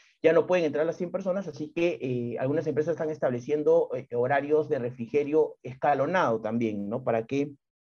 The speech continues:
digamos, puedan cumplir con el aforo, puedan tener las distancias entre mesas, y así también evitar el contagio, ¿no? Eh, respecto a los espacios de trabajo, eh, también nuevamente, ¿no?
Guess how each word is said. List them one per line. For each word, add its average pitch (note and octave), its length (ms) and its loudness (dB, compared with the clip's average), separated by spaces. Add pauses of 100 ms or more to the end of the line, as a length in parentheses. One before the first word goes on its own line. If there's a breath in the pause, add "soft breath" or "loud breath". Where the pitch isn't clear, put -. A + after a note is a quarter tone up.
(420)
digamos, C3 400 2
puedan D3+ 240 4
cumplir C3+ 300 -6
con C#3 180 -6
el C3+ 60 0
aforo, F3 580 0
puedan C#3 320 -2 (320 loud breath)
tener D3+ 260 4
las C#3+ 140 2
distancias C3+ 540 -2
entre A#2+ 220 0
mesas, E3+ 560 2 (320 loud breath)
y C3+ 120 6
así C3 220 4
también D3 420 4
evitar B2+ 500 0
el B2 160 -4
contagio, G2+ 560 -4
¿no? A2+ 180 -10 (1300)
Eh, D3+ 300 10
respecto A3+ 800 6
a D3+ 540 4
los D#3 240 0
espacios A#3 560 0
de E3+ 140 -6
trabajo, G#3 680 0 (880)
eh, C3 540 -2 (560)
también D#3+ 360 6
nuevamente, F3 600 4
¿no? D#3+ 220 -2